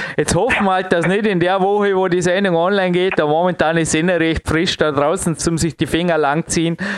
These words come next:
eine, was ich, wie viel die Begehung fällt. Also,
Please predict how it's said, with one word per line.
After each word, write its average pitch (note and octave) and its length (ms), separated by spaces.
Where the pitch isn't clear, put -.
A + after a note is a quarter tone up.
eine, D#3 760
was D3+ 280
ich, F3+ 260
wie C#3+ 140
viel D3 180
die C#3+ 160
Begehung C3+ 460
fällt. A#2 520
Also, B2+ 480